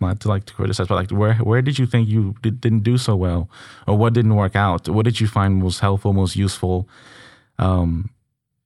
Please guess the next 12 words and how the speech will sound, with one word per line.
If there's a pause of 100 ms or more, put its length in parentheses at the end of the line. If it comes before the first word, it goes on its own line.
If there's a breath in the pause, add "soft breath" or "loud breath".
(140)
it
was
so
nice
to
just
kinda
see
him
open
up
too.